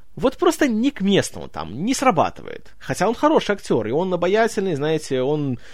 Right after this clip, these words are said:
умеет держать внимание, но вот как-то не получается, поэтому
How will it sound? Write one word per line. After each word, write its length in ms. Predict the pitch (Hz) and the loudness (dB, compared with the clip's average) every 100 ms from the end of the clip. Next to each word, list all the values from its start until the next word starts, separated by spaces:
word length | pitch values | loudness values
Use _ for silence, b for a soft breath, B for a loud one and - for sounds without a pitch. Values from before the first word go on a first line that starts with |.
| B B | B B
умеет 360 | 160 170 156 | 2 4 4
держать 320 | 117 123 143 - | 2 0 0 -2
внимание, 480 | 156 202 202 165 | -2 0 0 0
но 460 | 123 131 180 - 151 127 b b 117 | -2 -2 -2 -4 -6 -10 b b -10
вот 160 | 160 | -8
как-то 240 | - 156 151 | -6 -4 -4
не 100 | 131 | -4
получается, 640 | 110 107 90 73 - - | -8 -8 -6 -6 -6 -10
поэтому 540 | - 240 214 180 160 | -4 -4 -2 0 -2